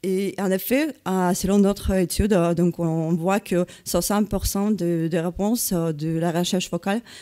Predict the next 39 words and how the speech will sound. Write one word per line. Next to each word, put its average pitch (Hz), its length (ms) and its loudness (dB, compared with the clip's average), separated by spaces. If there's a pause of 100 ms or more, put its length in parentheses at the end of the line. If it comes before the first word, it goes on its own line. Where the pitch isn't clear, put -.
(120)
vient 185 420 0
à 180 80 -2
partir 185 540 -4
de, 170 240 -2 (380)
euh, 160 320 -2
fonctionnalités 170 500 2
serp. - 380 -4 (480)
Et 160 240 2
plutôt, 175 400 6
on 202 80 4
peut 180 140 2
dire 208 240 0
feature 180 420 0
snippet 175 380 -2
et 160 40 -8
people 170 400 -2
also 165 320 -2
ask, 269 220 -4 (360)
parce 175 140 -2
que, 240 300 -2 (200)
euh, 170 100 0
soixante 202 360 0
pour 190 160 -6
cent 196 240 -2
de 175 440 -2
réponses 175 500 -4
viennent 175 200 2
de 160 80 -4
feature 156 360 -4
snippet 214 360 -6 (460)
et 170 260 4
douze 180 220 -2
pour - 180 -4
cent 202 180 -2
viennent 175 360 -2
de 160 200 -4
people 196 500 2
also 156 340 -4
ask. 151 340 -8